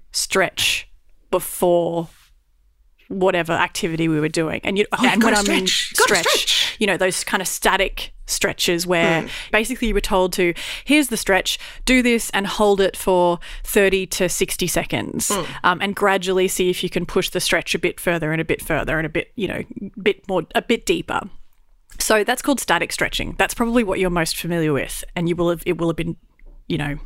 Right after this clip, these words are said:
Speaker 1: drilled into you from a young age that you have to do that before you exercise. That has changed. As Sarah said, that the, um, the advice around stretching has changed dramatically, particularly in the last twenty years. Um,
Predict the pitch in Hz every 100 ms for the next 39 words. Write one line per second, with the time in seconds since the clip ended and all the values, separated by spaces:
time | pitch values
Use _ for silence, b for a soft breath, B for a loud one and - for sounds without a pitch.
0 | - - - 226 247 214 190 - 151 -
1 | - 165 160 156 156 151 - - - -
2 | - 180 175 160 151 - 170 147 143 -
3 | 170 - - - B B B B B B
4 | B B _ - 220 220 226 - _ -
5 | - 175 117 190 185 185 165 - 156 151
6 | - 165 113 - 156 147 147 170 156 160
7 | - B B 196 190 - 196 - 190 175
8 | 180 160 175 165 160 - 160 156 - -
9 | - 180 170 165 170 131 120 - 214 208
10 | 180 165 165 - - - - - - 196
11 | 165 151 - - - - - B B B
12 | B - 165 156 -